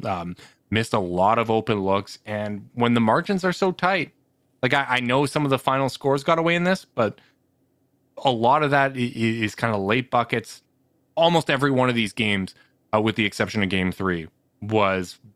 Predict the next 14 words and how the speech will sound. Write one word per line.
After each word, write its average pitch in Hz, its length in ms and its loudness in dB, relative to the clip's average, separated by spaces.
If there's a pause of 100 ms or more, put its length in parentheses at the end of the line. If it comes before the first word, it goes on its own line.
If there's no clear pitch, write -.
within 120 340 2
the 101 60 0
Cavs' 95 320 -2
reach 95 220 -2
a-, 95 200 0
at 98 140 -2
some 101 300 -2
point. 120 300 0 (520)
And, 98 680 0 (280)
you 107 140 -8
know, 117 200 0
just - 300 -6 (220)
better 127 200 0
performances 135 680 -2